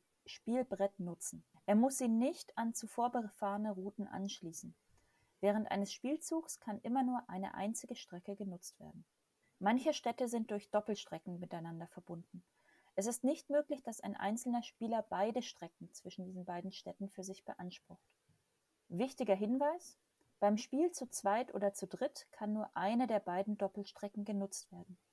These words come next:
Wenn ein Spieler eine der Doppelstrecken in Anspruch be-, genommen hat, ist die andere nicht mehr verfügbar. Dann haben wir hier ein, nein, zwei Beispiele. Um die Strecke von Montreal nach New York zu befahren, benötigt der Spieler ein Set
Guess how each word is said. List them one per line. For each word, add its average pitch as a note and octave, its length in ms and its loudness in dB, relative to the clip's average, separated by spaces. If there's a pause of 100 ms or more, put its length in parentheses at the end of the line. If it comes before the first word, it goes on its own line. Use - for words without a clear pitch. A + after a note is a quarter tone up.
(480)
Wenn G#3+ 140 6
ein A3 160 4
Spieler C#4+ 420 4
eine A#3+ 220 4
der G#3+ 140 4
Doppelstrecken A#3 640 -2
in F#3+ 100 -4
Anspruch C4+ 500 0
be-, B3 160 -4
genommen A#3+ 460 0
hat, A#3+ 160 -8
ist - 200 -14
die - 140 -8
andere F#3 340 -2
nicht E3 280 -10
mehr G3 80 -6
verfügbar. - 580 -14 (400)
Dann F#3+ 240 -2
haben G#3 260 2
wir G#3+ 120 2
hier G#3+ 480 0
ein, F#3 580 -6 (540)
nein, F#3 240 -4
zwei F3 320 -6
Beispiele. A#3 580 -6 (480)
Um B3 200 8
die C4 80 4
Strecke C4+ 340 2
von A#3 260 2
Montreal A3 680 4
nach G#3+ 260 0
New G3+ 120 2
York G3 360 -2
zu B3+ 120 -6
befahren, G#3+ 480 -2
benötigt G#3 540 -2
der F#3+ 100 -4
Spieler B3 420 -2
ein F3+ 160 -4
Set - 340 -6